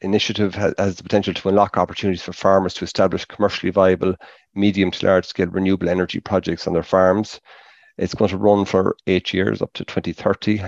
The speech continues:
allowing projects to secure funding during that time. Uh,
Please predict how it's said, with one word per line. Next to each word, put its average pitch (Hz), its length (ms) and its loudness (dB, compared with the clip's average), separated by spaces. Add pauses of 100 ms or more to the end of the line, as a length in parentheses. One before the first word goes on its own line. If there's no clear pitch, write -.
allowing 92 280 4
projects 90 380 -2
to - 140 -12
secure 92 400 0
funding 101 520 0 (140)
during 92 200 2
that 85 160 2
time. 101 360 2 (680)
Uh, 87 260 2